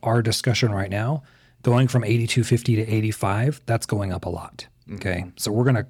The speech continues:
Speaker 1: say that that is going up a lot. So what I'm gonna do is I'm gonna say, I'm going to sell a covered call.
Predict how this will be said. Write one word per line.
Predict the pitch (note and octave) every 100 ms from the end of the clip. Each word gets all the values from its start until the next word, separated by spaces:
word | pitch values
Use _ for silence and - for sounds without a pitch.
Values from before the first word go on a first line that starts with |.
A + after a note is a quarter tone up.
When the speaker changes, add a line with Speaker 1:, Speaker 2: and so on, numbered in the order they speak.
| - _
Speaker 1:
say | - - A2 G2+
that | F#2+
that | - F2+
is | F2 E2+ - -
going | - F2
up | E2+ -
a |
lot. | F2 E2 - _ _ _ _ _ _ _ _ _ _ - -
So | - C#3+ C3 C#3 - - -
what | A#2
I'm | A#2 C#3
gonna | B2+
do | A2 G2+ G#2
is | G2+
I'm | G#2
gonna | A2 G2+
say, | - F2+ F#2 -
I'm | - B2
going | B2+ B2+
to | A2
sell | - G#2 G2 G2+ -
a | -
covered | - G#2 G2
call. | - F2+ -